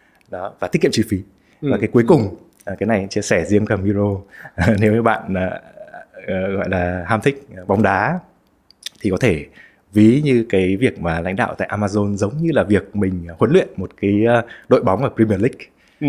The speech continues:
Speaker 1: Tại vì Amazon là chỉ có tuyển, à, siêu sao thôi. Vậy trong cái đội hình toàn siêu sao như vậy thì làm sao để mà các bạn có năng lực rất là tốt đến từ những ngành khác hay là thương mại điện tử có thể hợp tác tốt với nhau, chia sẻ kinh nghiệm,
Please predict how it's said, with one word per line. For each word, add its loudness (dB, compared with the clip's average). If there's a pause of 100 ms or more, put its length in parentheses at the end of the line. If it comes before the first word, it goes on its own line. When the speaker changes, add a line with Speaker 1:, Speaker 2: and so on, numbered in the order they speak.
(140)
Speaker 1:
Tại 4
vì 4
Amazon 4
là 4
chỉ -2
có -6
tuyển, 0 (100)
à, -10 (140)
siêu 0
sao 0
thôi. -4 (320)
Vậy 2
trong 4
cái 6
đội 6
hình 2
toàn 4
siêu 2
sao 0
như -2
vậy 2
thì -2
làm 0
sao 0
để 2 (100)
mà -2
các -8
bạn -4 (140)
có -4
năng -4
lực 0
rất 2
là 4 (100)
tốt 2 (100)
đến -10
từ -4
những -8
ngành -2 (120)
khác -2
hay -12
là -8
thương -14
mại -6
điện -8
tử 2 (340)
có 0
thể 4
hợp -4
tác -2
tốt 0
với -2
nhau, -4 (280)
chia 2
sẻ 2
kinh 2
nghiệm, 6